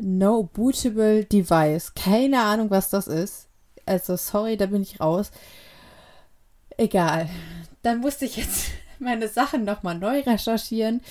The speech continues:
Ähm, und wir müssen jetzt nochmal neu aufnehmen. Und deswegen haben wir jetzt leider tatsächlich schon ein bisschen über das Thema gesprochen. Letzte Woche war das noch eine Überraschung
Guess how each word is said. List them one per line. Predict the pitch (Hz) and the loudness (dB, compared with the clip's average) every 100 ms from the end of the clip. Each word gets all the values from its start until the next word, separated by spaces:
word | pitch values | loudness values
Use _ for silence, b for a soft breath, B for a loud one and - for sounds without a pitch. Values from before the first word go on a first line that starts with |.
| B B B 233 214 - | B B B -20 -20 -10
Ähm, | 214 196 190 185 185 180 165 _ - - - - - _ _ - | -6 -4 -6 -8 -10 -12 -16 _ -20 -20 -20 -20 -20 _ _ -12
und | 185 190 185 180 175 170 170 - - | -4 -2 -2 -2 -4 -4 -4 -8 -6
wir | 185 | -2
müssen | 190 190 170 | -2 -2 -4
jetzt | - | -2
nochmal | 165 170 | -2 2
neu | 160 156 | 4 6
aufnehmen. | 143 180 - 233 247 247 - _ _ - b b b b b b b b b _ | 8 6 6 6 8 6 4 _ _ -20 b b b b b b b b b _
Und | 208 190 196 196 | 2 4 4 2
deswegen | 196 208 208 208 208 190 | 0 2 2 0 -2 0
haben | 214 226 | 2 4
wir | 220 | 4
jetzt | 190 - - | 2 -2 -2
leider | 185 190 202 | 2 4 4
tatsächlich | 190 180 185 175 196 | 2 -2 -2 -2 -2
schon | 180 | 0
ein | 175 | 0
bisschen | 185 185 | 0 0
über | 165 165 | 0 0
das | 170 - | -2 0
Thema | 185 185 | 2 2
gesprochen. | 175 165 - 175 185 165 | 0 -4 4 4 6 4
Letzte | 190 - 175 | 2 2 2
Woche | 180 190 | 4 4
war | 175 180 | 4 4
das | 185 | 4
noch | 185 175 | 2 0
eine | 180 | -2
Überraschung | 156 160 - 165 - 226 233 233 | -2 -2 2 0 2 2 2 0